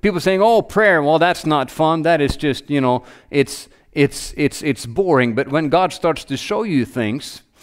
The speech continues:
regarding your future and regarding your kinfolks and stuff like that, it becomes fun. When you start to see things break through in your life that you, you, you couldn't even believe for, well, that's fun.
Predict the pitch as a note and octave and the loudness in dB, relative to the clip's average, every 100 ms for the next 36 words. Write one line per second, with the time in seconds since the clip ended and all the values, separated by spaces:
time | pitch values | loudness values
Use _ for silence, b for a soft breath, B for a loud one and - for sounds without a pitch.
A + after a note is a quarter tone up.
0 | B B D#3+ E3 F3 E3 D#3 D3 D3 A3+ | B B 2 4 4 4 2 2 0 -2
1 | B3 - D3 C#3+ C#3+ D3+ E3+ E3+ D#3 D3 | -2 0 -2 0 0 2 4 4 2 2
2 | C#3+ A3 A#3 - F3 - D3+ F#3+ E3 D#3 | 0 -2 -4 -2 -2 -2 -4 0 0 0
3 | D3 G3 F3 - _ - C3+ D3+ D3 C#3+ | 0 0 0 -4 _ -4 -2 -2 -2 -2
4 | - G3+ F3+ E2+ - _ _ _ B B | -4 -6 -6 -6 -12 _ _ _ B B
5 | B F3+ G3 - G3+ F3+ D#3 A3+ G3+ - | B 0 2 2 2 0 -4 -2 -2 0
6 | G#3 D#3+ B2+ A2+ G3+ G#3 - A3+ G#3+ F#3+ | -2 -2 -4 0 2 2 2 4 6 4
7 | D#3+ F#3+ F#3+ - E3+ - G3+ B B B | 4 4 2 0 -4 -4 -6 B B B
8 | B F#3 G#3 F#3 G#3+ G3+ G3+ F3+ D#3+ F3 | B -2 2 2 2 2 2 2 4 4
9 | C#4 D4 - C#3+ C3+ D#3 - C3 C3 G3+ | 6 4 2 2 4 2 -2 -2 0 0
10 | - - A#3 E3+ D#2 | -2 -2 0 0 -4